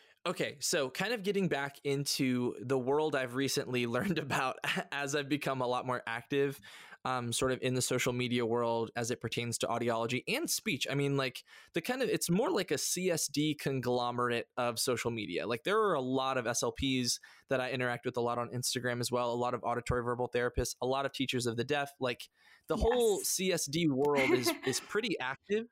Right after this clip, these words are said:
Speaker 2: Mm-hmm.
Speaker 1: But I will say, like, and we mentioned that there's some A U D students who are, you know, getting more involved,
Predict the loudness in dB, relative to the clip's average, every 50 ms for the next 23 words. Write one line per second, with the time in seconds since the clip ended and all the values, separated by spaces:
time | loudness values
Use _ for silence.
0 | -2 0 2 2 2 0 0 -2 -2 -4 -4 -2 0 2 2 2 4 4 2 2
1 | 2 2 2 2 2 4 2 2 0 -2 -8 -16 _ _ _ _ _ _ _ _
2 | _ _ _ _ _ _ _ _ -2 0 0 0 0 0 0 0 2 2 2 2
3 | 2 2 2 2 0 2 0 0 2 2 0 0 0 0 2 2 2 2 2 2
4 | 2 2 0 0 0 0 -2 0 2 2 4 4 2 2 0 0 0 0 0 0
5 | 0 -2 -2 0 0 0 0 0 0 0 -2 -2 0 0 0 0 0 -2 -6